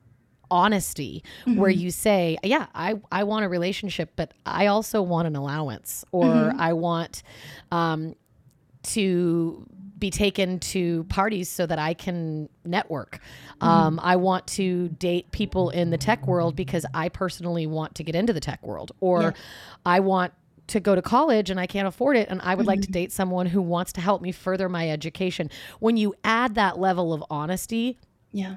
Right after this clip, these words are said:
Speaker 1: you're probably also getting a lot of people who feel that they have more power,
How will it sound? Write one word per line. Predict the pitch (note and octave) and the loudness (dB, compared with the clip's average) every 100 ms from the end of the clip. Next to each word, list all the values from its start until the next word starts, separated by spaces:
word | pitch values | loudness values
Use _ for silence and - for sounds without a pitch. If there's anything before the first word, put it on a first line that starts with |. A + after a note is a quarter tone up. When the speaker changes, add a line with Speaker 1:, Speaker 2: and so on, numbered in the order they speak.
| - | -2
Speaker 1:
you're | F#3+ G3 | 2 2
probably | - A3 G#3+ G#3 | 2 2 2 0
also | E3 F3+ F#3+ | 0 -2 -2
getting | F3 F3 E3 | -2 0 0
a | |
lot | C#3 C#3 C#3+ | -2 -2 -2
of | E3+ D#3 - | -2 -6 -8
people | D#3+ F#3 G#3+ C4 - - - - - | -6 0 0 0 -4 -18 -18 -18 -2
who | G#3 G3 | 2 2
feel | - - F3+ F3 E3 E3 E3+ _ - | 0 -2 4 4 4 2 -4 _ -2
that | F#3 D#3+ C#3 | 0 0 2
they | F3 F3 | 4 4
have | E3 D3+ | 0 -2
more | D#3+ D3+ | -2 -4
power, | - - D#3 C#3 A2 F3+ | -6 -6 -2 -2 -6 -12